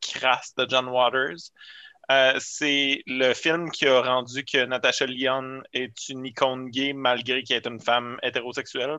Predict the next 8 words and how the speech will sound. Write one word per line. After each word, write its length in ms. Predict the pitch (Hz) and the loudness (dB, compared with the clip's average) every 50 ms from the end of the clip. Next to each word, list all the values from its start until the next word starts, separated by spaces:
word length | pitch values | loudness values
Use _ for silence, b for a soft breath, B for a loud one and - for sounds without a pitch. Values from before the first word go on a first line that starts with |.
| 151 _ | _ _
parce 200 | - 131 123 - | -6 -6 -6 -6
qu'elle 300 | - - 123 120 117 117 | -10 -10 -8 -8 -8 -8
joue 400 | 117 120 120 123 131 135 139 147 _ b b b b b b b b b _ - | -10 -12 -12 -12 -12 -12 -12 -14 _ b b b b b b b b b _ -20
dans 340 | 135 123 135 139 139 135 | -8 0 2 2 2 2
ce 140 | 131 - 139 | 2 0 -2
film-là 600 | 127 - 143 131 127 127 127 127 127 131 135 139 - - - | 0 0 -4 -4 -4 -6 -2 0 0 2 2 0 -2 -2 -4
une, 400 | - 127 127 123 123 123 123 120 | -2 -2 -2 -4 -8 -8 -4 -2
euh, 360 | 120 117 113 113 113 113 | 0 2 2 2 2 2